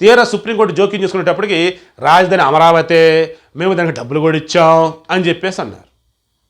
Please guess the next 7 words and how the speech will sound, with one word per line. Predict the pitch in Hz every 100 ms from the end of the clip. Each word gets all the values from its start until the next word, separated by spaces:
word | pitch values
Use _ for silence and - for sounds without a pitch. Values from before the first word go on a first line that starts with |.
| _ _ _ _ _ _ _ _ _ _ _ _ _ - -
అదే | 120 185 247
మొక్క | 240 233
రెండు | 226 196 202
వేల | 233
పంతొమ్మిది | - 196 208 220 180
డిసెంబర్లోనే | 180 214 214 208 196
చెప్పుంటే | 170 - 165 139 127 240 -